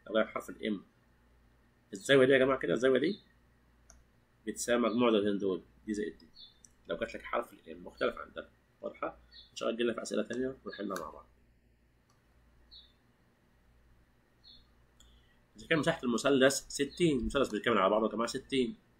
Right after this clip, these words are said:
أوجد مساحة المظلل اللي هم دول يا جماعة. طب دول قد إيه من المثلث كله يا جماعة؟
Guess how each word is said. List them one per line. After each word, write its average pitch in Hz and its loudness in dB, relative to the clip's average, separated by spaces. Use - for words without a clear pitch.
أوجد 120 6
مساحة 117 -4
المظلل 120 2
اللي 117 -8
هم 110 2
دول 101 0
يا 92 -4
جماعة. 87 -6
طب 104 -6
دول 160 -2
قد 123 -2
إيه 135 2
من 127 2
المثلث 110 -2
كله 107 -2
يا 92 -4
جماعة؟ 92 -6